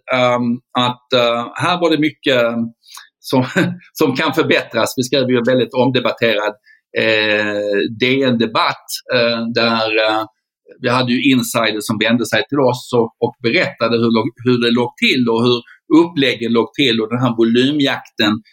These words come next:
som, som på-, pågick, eh, eh, vilket innebär då att, eh, eh, det blev som ett, eh, som vi beskrev i artikeln, eh, ett parallellt socialkontor där alla hade ett bankomatkort och, och som kunde sticka in med gemensam pinkod,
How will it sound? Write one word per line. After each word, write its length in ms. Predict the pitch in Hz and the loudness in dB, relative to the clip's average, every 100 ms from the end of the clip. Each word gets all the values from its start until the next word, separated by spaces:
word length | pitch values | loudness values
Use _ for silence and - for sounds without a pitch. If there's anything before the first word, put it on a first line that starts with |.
| _ _ | _ _
som, 480 | - 117 117 113 101 | -2 2 2 0 -6
som 200 | - 117 | -6 -2
på-, 320 | 117 123 127 120 113 - _ _ 123 | 0 2 0 -4 -14 -18 _ _ -2
pågick, 540 | 123 135 120 113 - - 107 | 0 0 0 -2 -2 -6 0
eh, 140 | 104 104 _ _ _ _ 127 | 0 -2 _ _ _ _ -4
eh, 320 | 117 110 127 | -2 -2 -2
vilket 220 | 151 147 | 0 2
innebär 340 | 180 151 131 135 | 2 2 0 0
då 220 | 135 117 | 2 2
att, 240 | 113 - | -2 -2
eh, 240 | 123 113 113 117 _ 123 | 0 2 0 -6 _ -4
eh, 240 | 120 117 117 127 | 0 0 0 -2
det 60 | 127 | 0
blev 280 | 160 160 | 0 0
som 280 | - - 120 | -2 -2 0
ett, 280 | 117 - - | 0 -4 0
eh, 220 | 123 113 113 127 | 0 2 0 -4
som 160 | - 131 | 0 0
vi 120 | 135 | 2
beskrev 340 | 131 - 127 | 0 0 0
i 20 | 123 | 0
artikeln, 480 | - 139 - 120 | 0 -2 0 -2
eh, 160 | 123 120 - _ _ _ _ _ - | 2 0 -2 _ _ _ _ _ -8
ett 120 | 143 - | -8 -2
parallellt 520 | 160 160 180 170 - | -2 0 0 -2 -2
socialkontor 840 | 151 131 160 180 185 - 127 117 | -4 0 0 2 -2 0 0 2
där 100 | 117 120 131 | 0 -2 -2
alla 160 | 165 147 | 0 0
hade 260 | 135 151 | 0 0
ett 140 | 139 131 | -2 0
bankomatkort 840 | 135 131 131 135 147 - - 113 - | -2 -2 0 0 0 0 -2 -2 -2
och, 80 | 120 123 - | -2 -2 -4
och 200 | 110 110 | -4 -4
som 180 | - 127 | -4 -2
kunde 180 | 127 127 | 0 0
sticka 280 | - 127 151 | 0 -2 0
in 140 | 131 | 0
med 100 | 120 | 0
gemensam 520 | 123 139 127 - 117 | 2 2 0 -2 -4
pinkod, 520 | 120 131 139 117 - | 0 0 0 0 0